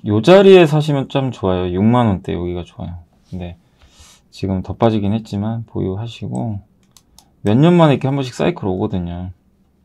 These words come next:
그래서 삼성전기가 지금 분위기가 바뀌고 있으니까 잘 이겨주세요. 예. 힘내시고요. 사마콘덴서가 뭐 부실기업도 아니고 돈도 잘 법니다. 이렇게. 음,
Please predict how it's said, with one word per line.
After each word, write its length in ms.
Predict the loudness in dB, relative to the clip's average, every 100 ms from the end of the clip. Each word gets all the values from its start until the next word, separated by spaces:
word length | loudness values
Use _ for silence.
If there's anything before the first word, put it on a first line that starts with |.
| _ _ _ _ _ _
그래서 160 | -10 -6
삼성전기가 680 | -2 -2 0 -2 -2 -2 -2
지금 320 | -4 -6 -8
분위기가 540 | -6 -4 -2 -4 -6 -10 _ _ _ _
바뀌고 400 | -8 -6 -4 -2
있으니까 680 | -4 -6 -8 -6 -6 -6 -6 -10 _ _ _ _
잘 260 | -8 -4 -2
이겨주세요. 560 | -2 -4 -4 -12 -12 -12 -16 _ -14
예. 140 | -14 -14 -16 -16 -18 -20 _
힘내시고요. 600 | -4 -2 -4 -6 -10 -12 _ _ _ _ _ _ _ _ -12
사마콘덴서가 880 | -12 -8 -8 -8 -8 -10 -10 -10 -12 _ _ _ _ _ _ _ -18
뭐 120 | -18 _
부실기업도 540 | -6 -2 -2 -4 -4
아니고 600 | -4 -4 -6 -8 -8 -10 -14 _ _ _ _ _ _ _ _
돈도 260 | -8 -6 -6
잘 220 | -8 -12
법니다. 400 | -8 -8 -8 -10
이렇게. 360 | -14 _ _ _ _ _ _ _ _ _ _ _ _ _ _ -14
음, 160 | -14